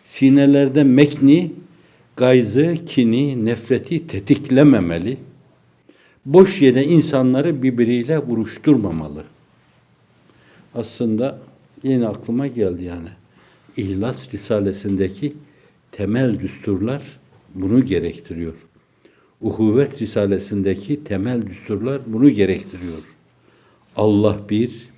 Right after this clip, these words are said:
peygamber bir, din bir, kitap bir, mesaj bir,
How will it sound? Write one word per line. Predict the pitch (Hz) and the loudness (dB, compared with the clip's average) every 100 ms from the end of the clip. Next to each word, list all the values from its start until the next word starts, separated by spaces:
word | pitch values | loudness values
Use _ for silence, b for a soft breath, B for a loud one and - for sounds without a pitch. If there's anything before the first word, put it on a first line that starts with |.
| - | -4
peygamber | 107 101 101 98 98 90 85 | -2 0 -2 0 0 -2 -2
bir, | 107 104 - B B B B 95 | -2 -2 -12 B B B B -6
din | 104 113 101 90 | -2 0 0 0
bir, | 107 110 - - - | 0 0 -6 -20 -20
kitap | - - 117 101 - 107 | -20 -4 -2 -2 -8 -4
bir, | 104 107 104 _ b b b b | -4 -4 -12 _ b b b b
mesaj | 95 92 - 120 107 92 87 | -2 0 0 2 0 0 0
bir, | 98 104 104 - | 2 2 -2 -10